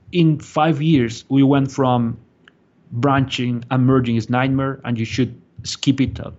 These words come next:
at, at all cost, to embrace branching, embrace merging, embrace working distributed, embrace, uh, you know, pull requests, and that changed the landscape of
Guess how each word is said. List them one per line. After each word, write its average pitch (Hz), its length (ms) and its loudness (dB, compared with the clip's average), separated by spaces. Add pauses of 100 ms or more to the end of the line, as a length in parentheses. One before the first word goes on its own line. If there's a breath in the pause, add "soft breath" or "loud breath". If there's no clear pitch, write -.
at, 117 400 -8
at 120 140 0
all 123 160 4
cost, 139 460 0 (200)
to 127 300 4
embrace 123 580 0 (140)
branching, 110 480 -4 (100)
embrace 131 460 0
merging, 113 520 -2 (240 soft breath)
embrace 143 440 2
working 127 300 0
distributed, 117 640 -4
embrace, 135 760 0
uh, 117 280 -8
you 135 100 0
know, 120 120 2
pull 151 240 2
requests, 120 480 -2
and 131 120 0
that 131 200 0
changed 135 480 -2
the 113 120 -6
landscape 117 540 -4
of - 240 -10